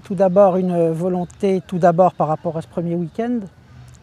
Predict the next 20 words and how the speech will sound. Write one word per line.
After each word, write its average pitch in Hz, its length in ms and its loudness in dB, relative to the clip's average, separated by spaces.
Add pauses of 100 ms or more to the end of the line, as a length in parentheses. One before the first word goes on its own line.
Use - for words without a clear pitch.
(420)
puisque - 260 -12
nous 175 220 -4
avons 175 240 -2
une 170 80 -4
augmentation 170 580 -6
de 165 140 -8
l'ordre 160 320 -4
de 151 160 -6
cinquante 160 400 -10
chevaux 151 480 -8
par 143 140 -6
rapport 147 380 -10
au 139 380 -12
cycle - 320 -10
libre, 151 320 -8
par 139 160 -12
rapport 143 300 -10
à - 20 -10
l'année 135 140 -10
dernière. 147 480 -12